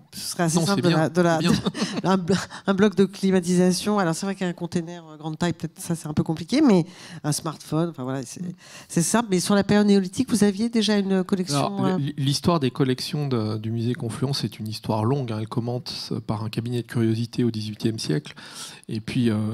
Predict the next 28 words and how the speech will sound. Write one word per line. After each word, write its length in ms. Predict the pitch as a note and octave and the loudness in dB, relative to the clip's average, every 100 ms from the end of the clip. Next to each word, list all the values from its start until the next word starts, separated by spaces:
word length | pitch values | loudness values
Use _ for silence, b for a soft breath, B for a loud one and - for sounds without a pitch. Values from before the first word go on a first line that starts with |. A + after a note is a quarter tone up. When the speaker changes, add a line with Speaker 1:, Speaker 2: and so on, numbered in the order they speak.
| - | -4
Speaker 2:
vient 260 | A#2+ C3+ C3 | -2 2 4
rejoindre 560 | C3+ C#3 C#3 D3+ D3 | 6 6 6 4 2
d'autres 340 | B2 D#3+ E3+ - | 4 4 4 2
cabinets 300 | C#3+ C3+ C3+ | 0 2 -2
de 60 | |
curiosité, 800 | - C3 C3 C#3+ D3 F3+ G3 G3 | 2 4 4 0 0 2 4 2
puis 220 | G3 C#3 | 0 -4
ça 240 | C3 - B2+ | -2 -2 2
devient 380 | B2+ B2 C3 C3 | 4 4 2 0
une, 340 | B2+ A#2 A2 | 0 -2 -2
une 120 | C3 A#2+ | -4 0
collection, 680 | C3+ A#2+ - - C3 C3+ | 2 2 0 -6 -4 -4
on 140 | A#2 A2 | -4 -2
va 80 | |
dire, 220 | A2+ B2 - | -2 -2 -4
plus 320 | - A2+ A#2+ | -4 -4 -4
sciences 300 | - A#2+ - | -4 -4 -2
naturelles, 440 | A#2+ - C3 C3+ | -4 0 2 2
mais 120 | A#2+ | 0
à 60 | G#2+ | 0
l'époque, 440 | A2+ A2+ B2+ - - B B B | 0 0 -2 -4 -14 B B B
sci-, 240 | - - C3 - | -10 -6 -4 -4
sciences 320 | B2+ - B2+ B2+ | -6 -6 -6 -6
naturelles, 380 | B2 - C#3 | -4 0 -2
ça 120 | C3 B2 | 0 -4
n'est 140 | G#2+ | -4
pas 140 | A#2+ | -6
que 500 | - B2 A#2 A2+ - | 0 0 2 0 -4